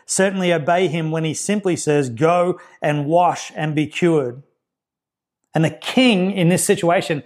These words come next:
had, had a skin issue and was told by the prophet to go and bathe in this dirty river. And he's like, "Man, I got beautiful rivers back where I am. Why is he telling me to go do this?" And his army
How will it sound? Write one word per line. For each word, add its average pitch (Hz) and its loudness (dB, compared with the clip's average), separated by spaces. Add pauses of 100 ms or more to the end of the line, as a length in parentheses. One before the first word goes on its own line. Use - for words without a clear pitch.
(240)
had, 180 0
had 165 -4
a 151 -4
skin - -6
issue 160 -4 (260)
and 160 2
was 160 -2
told 196 2
by 196 2
the 175 0
prophet 185 -2
to 160 -10
go 165 0
and 147 -6
bathe 190 0
in 165 -2
this 143 -2
dirty 180 0
river. 170 0 (240)
And 160 0
he's 143 0
like, 160 0
"Man, 233 -2
I 233 2
got 156 -2
beautiful 208 -2
rivers 185 2
back 185 -2
where 185 0
I 190 2
am. 185 -2 (240)
Why 202 2
is 185 0
he 196 0
telling 196 0
me 185 2
to 170 -2
go 175 0
do 165 -2
this?" 180 -2
And 156 -4
his 196 0
army 190 0